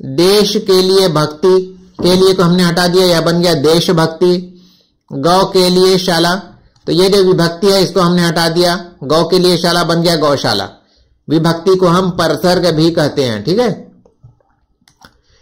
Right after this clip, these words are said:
इसके बाद चौ-, चौथा है वह अपादान तत्पुरुष है, इसे हम कहते हैं पंचमी तत्पुरुष। अभी मैं तत्पुरुष समास के छह भेद बता रहा हूं क्या क्या होते हैं। इसमें अपादान कारक की विभक्ति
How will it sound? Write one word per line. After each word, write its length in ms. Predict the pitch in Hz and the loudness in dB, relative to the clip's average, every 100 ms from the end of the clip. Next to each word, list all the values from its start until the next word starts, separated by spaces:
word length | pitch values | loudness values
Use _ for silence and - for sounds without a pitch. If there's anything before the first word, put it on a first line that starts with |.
| _ | _
इसके 160 | 160 214 | -4 -2
बाद 140 | 220 | 0
चौ-, 260 | 214 202 190 | 0 0 0
चौथा 340 | 185 180 175 | 0 0 0
है 80 | 208 | 0
वह 120 | 202 | 0
अपादान 760 | 214 190 190 196 190 190 202 190 | 0 -2 -2 -2 0 0 0 0
तत्पुरुष 520 | 185 180 180 180 175 | -2 0 0 0 0
है, 420 | 180 202 - - 165 | -2 -4 -10 -12 -10
इसे 220 | 151 196 | -2 0
हम 220 | 175 170 | 0 -2
कहते 300 | 175 160 180 | -2 -2 -2
हैं 200 | 185 180 | -2 -2
पंचमी 380 | 160 151 170 170 | -6 -2 -2 0
तत्पुरुष। 480 | 160 135 135 113 - - _ - | -2 -2 -2 -2 -4 -14 _ -10
अभी 200 | 135 165 | -2 0
मैं 320 | 175 208 277 - - _ | 0 -2 -6 -12 -20 _
तत्पुरुष 460 | - - 190 247 262 | -6 -2 0 0 0
समास 360 | 202 160 160 156 | -2 0 -2 -2
के 260 | 185 180 | -4 -4
छह 240 | 185 185 175 | -4 -2 0
भेद 280 | 147 151 | 0 -2
बता 260 | 147 143 120 | -4 -2 -2
रहा 140 | 117 | -2
हूं 200 | 104 101 | -2 -6
क्या 220 | 98 143 117 | -4 -4 -2
क्या 160 | 101 | -4
होते 180 | 95 - | -6 -8
हैं। 260 | 87 - _ _ _ _ _ _ | -16 -18 _ _ _ _ _ _
इसमें 360 | 185 185 233 226 | -6 -2 0 0
अपादान 560 | 190 180 175 214 254 | 0 -2 0 0 0
कारक 260 | 226 202 196 | 0 0 0
की 120 | 202 | 0
विभक्ति 720 | 185 175 156 - 214 262 311 | 0 2 0 -2 -2 0 -2